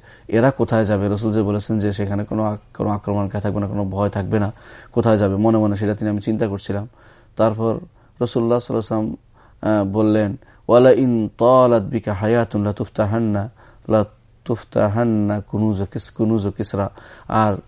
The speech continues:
তারপর রাসূল সাল্লাল্লাহু আলাইহি ওয়াসাল্লাম বললেন, "তুমি যদি কোনো জীবিত থাকো, তাহলে হয়তো দেখতে পাবে যে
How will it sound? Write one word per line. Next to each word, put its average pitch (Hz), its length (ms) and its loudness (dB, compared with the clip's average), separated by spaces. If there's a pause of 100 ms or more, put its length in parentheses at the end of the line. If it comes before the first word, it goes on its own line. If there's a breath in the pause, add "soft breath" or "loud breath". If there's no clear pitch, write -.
(160)
তারপর 117 260 0
রাসূল 113 40 0
সাল্লাল্লাহু - 0 -
আলাইহি 110 100 -4
ওয়াসাল্লাম 107 360 -2
বললেন, 104 220 0 (320 loud breath)
"তুমি 123 180 2
যদি 123 180 2
কোনো 117 200 0
জীবিত 104 280 0
থাকো, 107 300 -4
তাহলে 104 200 -2
হয়তো 101 180 0
দেখতে 104 300 0
পাবে 98 280 0 (340 loud breath)
যে 104 300 0